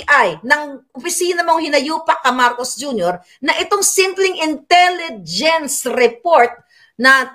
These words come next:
you know, na nakuha sana ninyo, na-identify ninyo saan to minan-, minanufacture, saan to lumusot, sa, sa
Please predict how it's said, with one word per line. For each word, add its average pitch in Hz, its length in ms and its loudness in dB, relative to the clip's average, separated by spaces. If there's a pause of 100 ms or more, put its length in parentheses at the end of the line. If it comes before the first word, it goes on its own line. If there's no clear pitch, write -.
(220)
you 302 160 -6
know, 320 320 2
na 262 160 0
nakuha 349 400 0
sana 330 320 0
ninyo, 285 560 -2
na-identify 330 800 0
ninyo 311 160 -8
saan 220 400 -2
to - 80 -2
minan-, 208 560 0
minanufacture, 202 1040 0
saan 311 340 2
to 359 140 -4
lumusot, 392 500 0
sa, - 320 -4
sa 233 240 -4